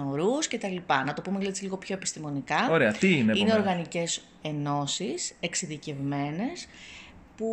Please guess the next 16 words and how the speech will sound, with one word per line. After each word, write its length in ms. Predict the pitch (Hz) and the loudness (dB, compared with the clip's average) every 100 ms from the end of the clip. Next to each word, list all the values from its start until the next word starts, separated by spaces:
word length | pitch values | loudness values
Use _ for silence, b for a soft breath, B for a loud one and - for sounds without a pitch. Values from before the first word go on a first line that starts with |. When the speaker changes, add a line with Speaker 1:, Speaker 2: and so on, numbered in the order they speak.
| 226 226 226 220 | -2 -2 -2 -2
Speaker 1:
έχουν 520 | 233 277 277 311 302 - - | -2 -2 -4 -6 -6 -8 -12
συγκεκριμένο 720 | - 202 220 208 226 247 233 | -6 -2 -2 0 2 2 2
ρόλο 320 | 226 226 220 | 0 0 -2
πάνω 220 | 220 214 | -2 -2
στο 180 | 214 196 | 0 -2
δέρμα, 420 | 165 143 135 127 - | 0 0 0 -4 -2
ανάλογα 300 | 196 233 233 | 0 0 0
με 60 | 214 | -2
το 100 | 202 | -4
τι 160 | 254 | -6
θέλουμε 420 | 247 240 233 226 220 | -4 -2 0 0 0
να 140 | 202 | -2
δούμε 240 | 208 214 | 0 0
πάνω 200 | 208 196 | 0 -2
στο 140 | 190 165 | -4 -2
δέρμα. 380 | 160 147 139 | -2 -2 -4